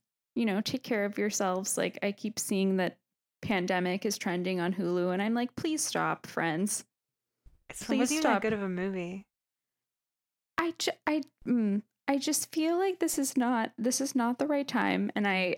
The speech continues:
Speaker 1: I'm not going to speak to anyone in particular, but there are people in my life who have really been leaning into all of this and have turned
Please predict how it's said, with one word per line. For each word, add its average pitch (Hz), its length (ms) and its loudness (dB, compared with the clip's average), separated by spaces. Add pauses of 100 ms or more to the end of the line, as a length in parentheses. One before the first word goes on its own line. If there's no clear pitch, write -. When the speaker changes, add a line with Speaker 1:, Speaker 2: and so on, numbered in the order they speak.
Speaker 1:
I'm 208 180 4
not 247 260 2
going 311 300 2
to 262 120 -2
speak - 320 -4
to 185 340 0 (640)
anyone 214 680 2 (260)
in 349 160 2
particular, 262 720 0
but 208 200 -4
there 190 160 2
are 359 160 2
people 254 460 -2
in 202 180 0
my 269 160 2
life 285 300 0
who 180 100 0
have 165 140 -2
really 226 680 2
been 202 280 2
leaning 190 300 2
into 170 680 2
all 156 200 0
of 175 140 -4
this 160 460 -2
and 185 160 2
have 165 360 0 (100)
turned 196 400 -2